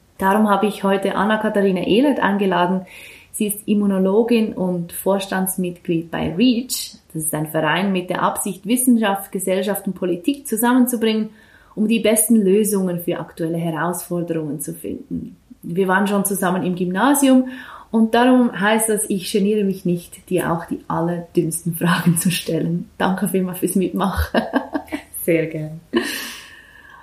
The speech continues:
Speaker 1: Und vielleicht steige ich gerade ein mit meiner steilsten Frage. Was richtet deiner Meinung nach mehr Schaden an, das Virus oder das Misstrauen unter den Menschen, das aus dieser Situation herauswächst?
Speaker 2: Eine spannende Frage und vielleicht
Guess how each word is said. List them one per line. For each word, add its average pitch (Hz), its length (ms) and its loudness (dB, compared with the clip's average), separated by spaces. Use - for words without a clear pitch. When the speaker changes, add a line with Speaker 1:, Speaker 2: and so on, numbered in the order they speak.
Speaker 1:
Und 247 160 4
vielleicht 277 320 4
steige 285 260 4
ich 277 80 -2
gerade 262 220 2
ein 247 240 4
mit 240 120 2
meiner 202 240 -4
steilsten 190 680 -4
Frage. - 580 -8
Was 208 600 -2
richtet 226 460 0
deiner 214 220 4
Meinung 208 340 2
nach 190 240 -2
mehr 196 260 0
Schaden 165 480 0
an, 165 320 -4
das 165 240 -6
Virus 320 600 -2
oder 247 220 4
das 233 200 0
Misstrauen 175 680 2
unter 185 240 -2
den 185 120 -2
Menschen, 180 460 0
das 202 160 -6
aus 190 140 0
dieser 190 240 -2
Situation 180 560 2
herauswächst? - 840 -4
Speaker 2:
Eine 190 200 0
spannende 214 420 2
Frage 180 380 2
und 190 100 -4
vielleicht - 460 -2